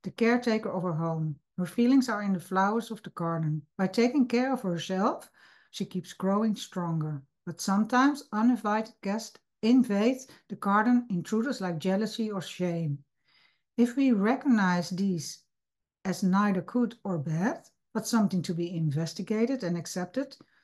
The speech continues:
we can treat ourselves with compassion and keep blooming. Ja, je gevoel achterna gaan.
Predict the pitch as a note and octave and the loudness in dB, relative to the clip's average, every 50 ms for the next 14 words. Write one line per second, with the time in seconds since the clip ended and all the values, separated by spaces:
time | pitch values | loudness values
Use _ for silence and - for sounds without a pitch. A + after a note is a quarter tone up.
0 | _ _ _ _ _ - G#3+ G3+ - G3 F#3+ F#3 - - - A3 A#3+ B3 A#3+ A3+ | _ _ _ _ _ -4 -4 -2 0 0 0 0 -2 0 0 2 2 2 2 0
1 | G#3+ G#3 - - G#3 G#3+ A3+ A3 - G3 F#3 - - F#3 E3 - - G3+ G3+ G3+ | -4 -4 -4 -4 -4 -4 -4 -4 -6 -10 -10 -8 -6 -6 -6 -6 -4 -4 -4 -4
2 | - A#3 G#3+ G3+ F#3+ F3+ - - - G#3+ G3+ - F#3+ F3+ F#3+ F#3+ F3+ E3 D#3+ D3+ | -4 -4 -4 -2 -2 -4 -4 -4 -4 -4 -2 0 0 2 4 4 2 2 0 0
3 | D3 C#3+ C3+ - _ _ _ _ _ _ _ _ _ _ _ _ _ _ _ _ | -2 -2 -4 -6 _ _ _ _ _ _ _ _ _ _ _ _ _ _ _ _
4 | _ - _ _ _ _ _ _ _ _ _ _ _ _ - F#3+ F3+ E3 E3 E3 | _ -20 _ _ _ _ _ _ _ _ _ _ _ _ -4 -2 -2 0 -2 -2
5 | D#3 - - D3+ - - - C4 D4 E4+ F#4+ G#4 A#4+ C5 - C#4+ D4 D4 - - | -4 -4 -6 -8 -10 -2 2 4 6 6 8 6 4 4 4 2 2 2 2 4
6 | C#4 B3+ C4+ C4+ C4+ C#4 C4 C4+ C4 B3+ C4+ D4+ F4 A4+ | 6 6 8 8 6 4 4 2 4 4 4 2 2 -2